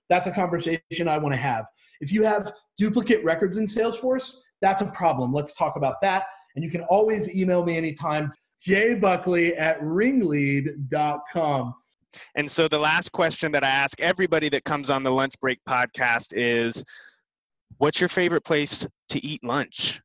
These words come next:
Speaker 1: My favorite place to eat lunch is a place that I used to cook at. It's called Gracie's Fine Home Cookin'. It's in Maryville, Tennessee. Um, it's a small diner, caters mostly to senior citizens,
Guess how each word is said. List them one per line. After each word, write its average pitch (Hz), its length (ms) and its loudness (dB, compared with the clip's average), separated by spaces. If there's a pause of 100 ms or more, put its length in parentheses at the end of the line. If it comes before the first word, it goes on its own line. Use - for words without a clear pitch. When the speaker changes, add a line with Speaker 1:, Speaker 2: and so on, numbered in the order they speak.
(300)
Speaker 1:
My 190 200 0
favorite 247 260 2
place 226 220 4
to 196 100 -6
eat 196 160 0
lunch 175 220 0
is 156 100 -2
a 160 40 -4
place 160 300 -4
that 160 100 -2
I 151 40 0
used 160 200 -6
to 156 80 -8
cook - 260 -2
at. 131 240 -2
It's - 140 -14
called 147 280 -2
Gracie's 208 840 -2 (140)
Fine 180 400 0
Home 170 420 -2
Cookin'. 139 460 -4
It's - 140 -14
in 131 220 -2
Maryville, 151 480 0
Tennessee. 147 640 -6 (180)
Um, 127 500 0
it's 143 180 -4
a 139 60 -4
small 160 480 0
diner, 165 420 0 (260)
caters 151 400 -2
mostly 147 440 -2
to 143 120 -8
senior 143 380 -4
citizens, 170 640 -4